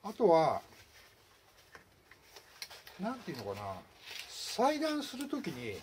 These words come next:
硬くて張りがある皮でも、こうなってる方が、表から刃を入れるじゃん。抜き型でも何でも。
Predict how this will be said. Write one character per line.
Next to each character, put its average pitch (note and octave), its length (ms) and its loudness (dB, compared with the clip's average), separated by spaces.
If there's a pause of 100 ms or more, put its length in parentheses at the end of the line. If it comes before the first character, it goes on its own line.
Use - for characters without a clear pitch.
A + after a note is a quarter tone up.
(600)
硬 C#4 340 -2
く - 100 -18
て D3 140 -6
張 E3 180 -4
り A3 120 0
が A#3 120 8
あ A3+ 60 8
る D#3+ 80 0
皮 - 20 -10
で A2 360 -4
も、 G#2+ 260 -6 (1900)
こ E4+ 300 8
う F4 40 10
な E4+ 100 10
っ E4 40 6
て F3 200 -6
る C3 80 -2
方 A2+ 200 -4
が、 G2 320 -8 (1080)
表 E4+ 260 10
か C#4+ 60 10
ら E3+ 80 4
刃 D#3+ 80 4
を C#3 60 4
入 A#2 40 0
れ A#2 100 -4
る A2 60 -10
じ G2 80 -10
ゃ G2 60 -8
ん。 A#2+ 80 -14 (560)
抜 C3+ 80 -14
き C3+ 100 -14
型 C#3+ 180 0
で C3 100 -4
も G#2+ 80 -10
何 A2 180 -8
で F#2+ 80 -10
も。 E2+ 120 -18